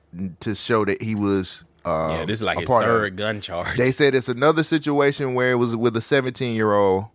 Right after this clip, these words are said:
Speaker 1: um, that was playing ball at his house.
Speaker 2: And they jumped
Speaker 1: They pulled
Speaker 2: him.
Speaker 1: a, pulled a gun out on him there.
Speaker 2: <laughs>
Speaker 1: What was the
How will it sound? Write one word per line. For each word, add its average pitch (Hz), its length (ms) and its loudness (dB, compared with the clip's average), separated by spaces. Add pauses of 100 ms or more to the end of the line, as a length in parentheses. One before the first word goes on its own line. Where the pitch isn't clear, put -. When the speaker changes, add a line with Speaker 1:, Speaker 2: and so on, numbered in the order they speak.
(440)
Speaker 1:
um, 92 280 0
that 104 100 2
was 101 100 0
playing 113 300 0
ball 107 260 4
at 113 60 -2
his 117 140 -2
house. 87 380 0
Speaker 2:
And 104 80 -10
they 98 100 -4
jumped 98 340 -2
Speaker 1:
They 107 60 -2
pulled 104 140 2
Speaker 2:
him. 92 40 0 (100)
Speaker 1:
a, - 60 -16
pulled 110 240 0
a 98 40 -8
gun 107 200 0
out 101 160 2
on 101 120 0
him 104 180 -2
there. 80 380 -2
Speaker 2:
<laughs> - 60 -14 (720)
Speaker 1:
What 131 120 2
was 123 100 -4
the 110 160 0